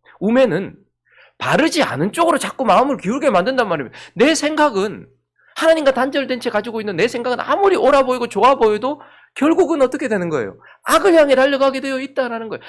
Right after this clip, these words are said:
하나님과 멀어져 있는 채 기도도 한번 해보지 않고 하나님께 말씀, 매일매일 말씀을 따라오지도 않으면서 자기가 가지고 있는 생각대로 뭘 하려고 한 그런 이성적인 생각, 합리적인 생각, 뭐 이런 것들을 가지고서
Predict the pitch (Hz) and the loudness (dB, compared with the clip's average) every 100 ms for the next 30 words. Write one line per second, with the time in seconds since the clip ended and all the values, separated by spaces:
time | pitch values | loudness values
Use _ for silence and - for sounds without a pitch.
0 | - - 427 403 370 247 302 311 233 196 | -12 -6 -2 0 2 2 0 0 0 -2
1 | 165 - 320 440 311 233 214 214 214 233 | -4 -2 0 2 2 0 2 0 0 0
2 | 185 202 131 127 123 - - - - 302 | -2 -4 -6 -6 -8 -12 -20 -18 -6 2
3 | 330 302 254 190 226 262 285 147 165 277 | 4 4 0 2 2 2 0 2 4 4
4 | 277 254 233 254 294 285 320 294 262 254 | 2 2 0 0 -2 2 4 4 2 2
5 | 202 240 165 143 226 123 87 - - - | 2 0 -4 -2 -2 -2 -4 -14 -18 -4
6 | 254 302 320 285 285 277 262 262 277 285 | -2 0 2 2 0 -2 -4 -4 -2 -2
7 | 285 240 226 226 254 269 247 226 - - | 0 0 0 -2 -2 -2 0 0 -2 -12
8 | - 240 277 285 254 - 214 269 294 277 | -8 -2 2 2 0 -4 -4 0 0 0
9 | 254 247 254 254 254 269 - - - 285 | -4 -6 -6 -4 -6 -6 -14 -18 -4 -2
10 | 285 285 269 262 254 254 254 254 - _ | 0 0 0 -2 -4 -6 -4 -8 -10 _
11 | 294 285 339 320 320 269 240 160 233 214 | 0 2 2 0 -2 -2 -2 -4 -6 -6
12 | 160 220 185 | -6 -4 -6